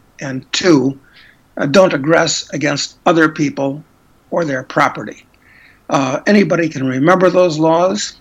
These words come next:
They're commonsensical. Um,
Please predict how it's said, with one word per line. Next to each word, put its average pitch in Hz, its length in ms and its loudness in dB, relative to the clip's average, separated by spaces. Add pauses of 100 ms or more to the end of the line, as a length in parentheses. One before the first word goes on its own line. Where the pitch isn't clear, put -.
They're 107 160 -10
commonsensical. 160 1160 -2 (1080)
Um, 143 460 -10